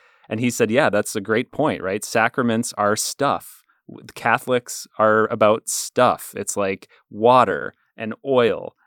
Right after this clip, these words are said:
and bread and wine and body and blood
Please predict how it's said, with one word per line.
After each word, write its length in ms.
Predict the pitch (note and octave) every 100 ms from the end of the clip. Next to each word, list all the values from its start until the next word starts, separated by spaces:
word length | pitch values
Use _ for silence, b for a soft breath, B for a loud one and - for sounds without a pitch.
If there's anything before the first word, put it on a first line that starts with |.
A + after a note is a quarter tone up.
| -
and 260 | A#2 G#2+
bread 480 | - A#2+ G#2+ E2+ - _ _
and 280 | - A2 G#2+
wine 520 | A2+ A#2+ G2+ D2 E2 -
and 240 | G#2+ G#2
body 500 | G#2 G#2+ A2 F2+ - _
and 180 | A2 G2+
blood 460 | G#2+ A2+ G2+ F2+